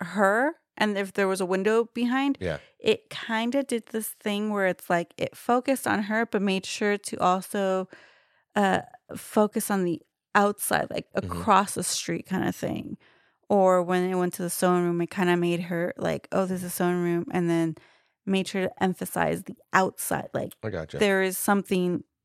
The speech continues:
Speaker 1: nearby that is gonna be that point.
Speaker 2: Okay, all right. A long-winded way of you calling me an idiot, but, you know, we'll fucking take it for what it is.
Speaker 1: Mm.
Speaker 2: I love you.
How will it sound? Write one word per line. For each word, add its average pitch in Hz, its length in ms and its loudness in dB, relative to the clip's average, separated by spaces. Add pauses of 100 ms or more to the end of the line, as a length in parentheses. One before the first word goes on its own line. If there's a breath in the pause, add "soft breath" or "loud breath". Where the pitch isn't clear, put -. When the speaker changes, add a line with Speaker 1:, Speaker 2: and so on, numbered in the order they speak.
(120)
Speaker 1:
nearby 185 640 4
that 180 400 -6
is 170 540 -2 (280)
gonna 185 280 2
be 170 160 -2
that 160 260 -2
point. - 300 -8 (240)
Speaker 2:
Okay, 202 300 -8 (180)
all 214 80 -8
right. 208 240 -8 (800)
A 107 40 8
long-winded 123 560 6
way 117 220 6
of 98 160 0
you 104 160 0
calling 104 240 2
me 87 100 2
an 85 80 0
idiot, 90 360 2
but, 82 140 0
you 82 100 -2
know, 80 120 -2
we'll 80 280 -4
fucking 82 260 -8
take 80 240 -6
it 78 60 -8
for 78 200 -6
what 78 200 -6
it 76 60 -6
is. 80 280 -6 (160)
Speaker 1:
Mm. 196 420 -4 (1400)
Speaker 2:
I 73 60 -2
love 71 200 -2
you. - 100 -10